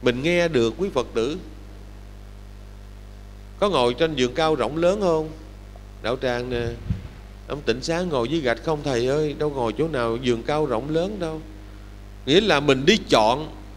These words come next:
quý Phật tử ơi, cái tâm của mình đó, đây là gọi là giới tánh.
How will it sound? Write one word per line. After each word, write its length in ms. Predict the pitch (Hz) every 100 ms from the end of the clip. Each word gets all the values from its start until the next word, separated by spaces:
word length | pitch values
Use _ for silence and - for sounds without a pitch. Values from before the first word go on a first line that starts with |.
| - - -
quý 120 | 247
Phật 180 | 160 120
tử 220 | 123 170 185
ơi, 120 | 180
cái 140 | - -
tâm 220 | 185 185
của 120 | 175
mình 260 | 180 123 117
đó, 120 | 170 - 135
đây 140 | 160 170
là 100 | 131
gọi 240 | 107 120
là 80 | 135
giới 280 | 104 135 185
tánh. 300 | 185 202